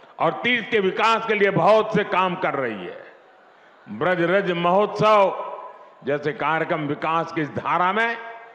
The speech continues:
अपना प्रकाश भी बिखेर रही है। साथियों, ये पूरा क्षेत्र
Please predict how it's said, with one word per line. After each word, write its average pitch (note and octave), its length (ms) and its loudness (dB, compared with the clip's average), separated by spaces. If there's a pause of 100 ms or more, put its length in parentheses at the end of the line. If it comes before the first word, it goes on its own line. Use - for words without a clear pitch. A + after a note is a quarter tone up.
(220)
अपना F3 340 -2
प्रकाश F3+ 460 -2
भी D#3 160 -4
बिखेर D3 360 -4
रही G2+ 340 -6
है। F2 260 -14 (540)
साथियों, C4+ 460 6
ये D4 120 6
पूरा C#4+ 400 2
क्षेत्र C#4+ 480 2